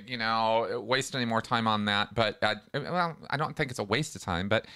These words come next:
I just, I'm very, very, very upset about it because of the needless loss of life. I am overly, I, I acknowledge I am overly empathic. I am overly caring about the, um, lives and, and, uh,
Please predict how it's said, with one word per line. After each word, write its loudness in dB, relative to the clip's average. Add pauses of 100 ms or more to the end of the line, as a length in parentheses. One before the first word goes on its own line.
(600)
I 2
just, -2
I'm 0
very, 6
very, 4
very 4
upset 0
about 2
it -2
because 0
of -2
the 0
needless 0
loss 2
of -10
life. 2
I 2
am 0
overly, 0
I, 2
I 0
acknowledge 0
I -2
am -4
overly -2
empathic. -4
I -4
am -6
overly -6
caring -4 (400)
about 0
the, 0 (120)
um, 2
lives 2
and, -2
and, -4
uh, -2